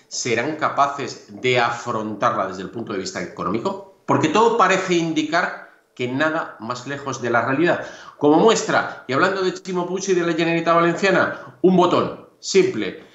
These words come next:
Presentaron cincuenta y siete millones, eh, de recursos para los autónomos, agotados en tan solo dos horas. Javier, en dos horas se agotaron todo lo que habían habilitado como ayuda a la Generalitat Valenciana.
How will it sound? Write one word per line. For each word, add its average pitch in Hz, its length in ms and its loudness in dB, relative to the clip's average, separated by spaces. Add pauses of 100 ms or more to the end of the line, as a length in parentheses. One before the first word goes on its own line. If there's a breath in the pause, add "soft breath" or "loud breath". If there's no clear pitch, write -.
(300 loud breath)
Presentaron 151 560 -2
cincuenta 165 320 -4
y 156 40 -4
siete 170 300 -2
millones, 165 720 -2
eh, 127 480 2
de 147 120 2
recursos 151 640 -2
para 151 200 2
los 139 160 -2
autónomos, 127 680 -6 (260 loud breath)
agotados 123 600 -2
en - 120 -16
tan 110 180 -2
solo 156 540 -6
dos 156 400 -4
horas. - 560 -4
Javier, - 640 0
en 120 340 0
dos 190 220 -2
horas 165 220 -2
se - 160 -2
agotaron 139 680 0
todo 147 220 2
lo 147 100 0
que 139 80 -2
habían 131 180 0
habilitado 120 480 0
como 107 140 -2
ayuda 127 240 -2
a 123 40 0
la 110 120 -2
Generalitat 104 380 2
Valenciana. 90 640 0